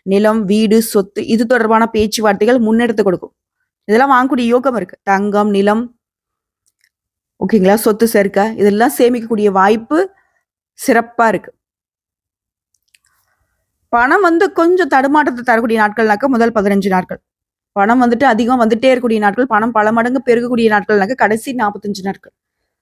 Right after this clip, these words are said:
சிறப்பா பாருங்க, நான் வந்து கணக்கிட்டு சொல்லிட்டேன், எந்தெந்த நாள் உனக்கு எப்படி இருக்குங்கன்ற அளவுக்கு சொல்லிட்டேன். இதெல்லாம் கொஞ்சம் ஃபாலோ பண்ணிக்கோங்க.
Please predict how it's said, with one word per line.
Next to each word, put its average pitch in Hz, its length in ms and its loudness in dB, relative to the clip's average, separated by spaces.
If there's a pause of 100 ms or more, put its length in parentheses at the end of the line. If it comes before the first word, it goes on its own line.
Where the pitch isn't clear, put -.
(840)
சிறப்பா 294 440 2
பாருங்க, 262 340 0
நான் 285 200 0
வந்து 262 140 -4
கணக்கிட்டு 277 440 -2
சொல்லிட்டேன், 247 440 -6 (260)
எந்தெந்த 233 340 2
நாள் 277 240 2
உனக்கு 254 240 -2
எப்படி 262 220 -2
இருக்குங்கன்ற 247 400 0
அளவுக்கு 269 260 0
சொல்லிட்டேன். 196 420 -4 (600)
இதெல்லாம் 262 280 2
கொஞ்சம் 247 200 0
ஃபாலோ 226 240 2
பண்ணிக்கோங்க. 185 400 -6